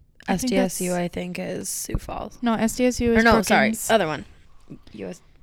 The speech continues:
Speaker 1: U S D.
Speaker 2: U S D.
Speaker 1: I believe it's Sioux Falls. Um, but again, this tip didn't really go anywhere. So, with no last name and no other description, police weren't able to track anything down. Um, I mean, all he, they had was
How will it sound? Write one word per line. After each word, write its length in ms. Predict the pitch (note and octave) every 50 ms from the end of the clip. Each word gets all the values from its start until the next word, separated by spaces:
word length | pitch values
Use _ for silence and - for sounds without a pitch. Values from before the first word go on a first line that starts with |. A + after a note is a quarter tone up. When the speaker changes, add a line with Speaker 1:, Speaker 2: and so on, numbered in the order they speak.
| - - -
Speaker 1:
U 100 | A#3 A#3
S 140 | A3+ G#3+ -
D. 120 | - - A3 G3+
Speaker 2:
U 60 | G3
S 160 | F#3 E3+ -
D. 220 | - - G#2 - - - - - - - - - -
Speaker 1:
I 60 | A#3
believe 280 | A3 A3+ A#3 A3+ A3+ G#3+
it's 140 | G#3+ - -
Sioux 100 | - -
Falls. 320 | - - - - - - - - - - - - - - - - - - - - - - - - -
Um, 300 | B3+ B3+ B3+ B3 B3 A#3+
but 140 | - C4 B3+
again, 460 | C4+ C#4 C#4 C#4+ C#4+ C#4+ C#4+ C4+ G#3+
this 200 | A#3 B3 B3+ -
tip 220 | - D4 D4 D4 -
didn't 240 | C#4+ C4+ C4+ B3
really 200 | B3 B3 A#3+ A#3
go 260 | G#3 G3+ G#3 G3+ G3+ G#3
anywhere. 520 | G#3+ A3+ A3+ A#3+ A#3+ A#3+ A#3+ A#3+ B3 B3 A#3+ - - - - - - - -
So, 440 | - - - A#3 A3+ A3 G#3+ G#3+ G#3+ - - - - - - - -
with 140 | B3+ B3+ B3
no 140 | C#4+ C#4+ C#4
last 280 | C#4 C4+ C4+ B3+ A3 C4
name 300 | B3+ A#3+ A#3+ B3 B3 B3
and 80 | A#3+
no 120 | A#3 A3+ A3+
other 200 | A3+ A3+ A3+ A3+
description, 680 | A3+ A3+ - - - A#3 A3+ - - A#3+ A3+ A3+ A3+ A3+
police 320 | - - B3 A3+ G#3+ -
weren't 140 | A#3 A3+ G#3
able 280 | G#3 G#3+ G#3 G#3 G#3
to 80 | G#3 G#3+
track 320 | - - A3 G#3 G#3+ G#3 -
anything 440 | - G#3 G#3+ G#3+ G#3 G#3+ G#3+ G#3 G#3
down. 640 | G3+ G3+ G3 G3+ G3+ G3+ G3+ G3+ G3+ G#3 G3+ G3 - - - - - -
Um, 440 | - G3+ F#3+ F#3+ F#3+ F#3+ G3 G#3+ A#3 -
I 80 | G#3+ F#3+
mean, 320 | G3+ G3 F#3+ G3 G3 G3 - - - - - - _ _ - - - _ _ _ -
all 140 | - G#3+ G#3
he, 120 | G#3+ G#3+
they 160 | G3+ G#3 G#3 G3
had 160 | G3 F#3+ G3
was 240 | F#3+ F#3+ F#3 F#3